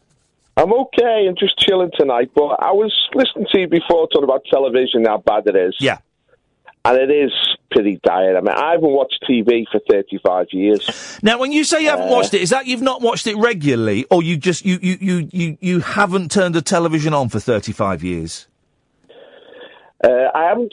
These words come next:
Speaker 1: turned the T V on for twenty years. Uh, but I've seen, obviously I've been to friends' houses when it's been on, I've been in the pub when it's been on, but I've never had a T V in my living room.
Speaker 2: Yeah.
Speaker 1: Never had a T V in the house, you know.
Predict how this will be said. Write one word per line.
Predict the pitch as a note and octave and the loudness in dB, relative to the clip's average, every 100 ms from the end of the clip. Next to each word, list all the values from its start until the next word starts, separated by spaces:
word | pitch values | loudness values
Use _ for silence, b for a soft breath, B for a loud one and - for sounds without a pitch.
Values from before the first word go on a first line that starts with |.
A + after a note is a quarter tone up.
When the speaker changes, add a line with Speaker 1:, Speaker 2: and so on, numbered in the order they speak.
| - | 0
Speaker 1:
turned | G#3 F#3+ | 2 0
the | - - | -4 0
T | G3+ G#3 | 2 2
V | F3+ G3 F3 | 4 4 4
on | - F#3 E3+ A2 - | 2 2 2 0 -4
for | - - - | -4 -2 0
twenty | C3+ C3+ C#3 | 0 0 -4
years. | G#2+ F2+ C2 - - - _ B B B _ _ _ _ B B | 0 2 2 0 -8 -16 _ B B B _ _ _ _ B B
Uh, | - F#2+ G2+ G#2 G#2 G#2 | 2 4 4 4 4 2
but | - E2+ | 2 0
I've | B2 - - | 0 -2 0
seen, | F#3 D3 | 2 2
obviously | D#3+ D#3+ D3+ | 0 0 0
I've | C#3 | 2
been | C#3 A#2+ | -2 -2
to | A2 | -2
friends' | C3+ A#2+ A#2+ | 0 0 0
houses | B2 A2 G#2 G2+ | 0 0 -2 0
when | G#2+ | 0
it's | G2+ - | 0 0
been | A2 G#2 | 2 2
on, | G#2+ G#2+ | 0 0
I've | |
been | A2+ G2+ | 0 2
in | G2 | 0
the | F#2+ | -2
pub | - A#2+ G2+ | -2 0 0
when | G2 | -2
it's | - | -2
been | G2+ F#2 F#2 | -2 0 0
on, | F#2+ G2 | 0 0
but | F#2+ - B B | -2 -2 B B
I've | - | -2
never | C3 D3+ C#3+ | 0 0 0
had | C3+ | 0
a | - | 0
T | - D3 | 0 0
V | B2+ C#3+ | 2 2
in | C3+ | 2
my | C3 | 2
living | C3 C#3 | 0 2
room. | C#3 A#2+ G2+ _ - | 2 0 -2 _ -6
Speaker 2:
Yeah. | A#2+ C3 C3 B2+ A2+ _ _ - | -2 0 0 0 -4 _ _ -2
Speaker 1:
Never | C3+ D3 C3 | 2 2 2
had | C3 - | 0 -4
a | - | -2
T | C#3 | 0
V | B2 B2 | 2 2
in | A2 | 2
the | |
house, | G#2+ C3 A#2 - | 0 -2 -2 -2
you | |
know. | C#3 | 0